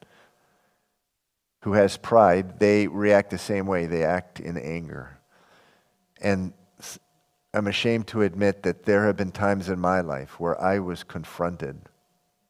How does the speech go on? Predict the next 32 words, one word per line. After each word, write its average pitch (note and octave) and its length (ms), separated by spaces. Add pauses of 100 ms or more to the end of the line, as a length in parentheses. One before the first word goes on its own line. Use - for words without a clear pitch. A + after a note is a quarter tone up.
(1080)
and F2+ 100
I F#2+ 140
acted F#2+ 460
in E2 140
anger E2+ 580
because F2+ 400
of D#2+ 120
my E2+ 220
pride. C2 500 (1600)
He D3+ 360
had D#3 280
an A#2 160
opportunity A#2+ 800
<laughs> - 0
here G#2 400 (560)
where G#2+ 360
I G2+ 160
think D3+ 800
that G2+ 220
there's, A2+ 320 (160)
he, G#2+ 180
he, A#2 360 (180)
I, F#2+ 180
I G2 100
think B2+ 220
he A2 140
could G2+ 140
have F2 120
been F2 160
spared G2+ 400
the G2 80
leprosy D#2 720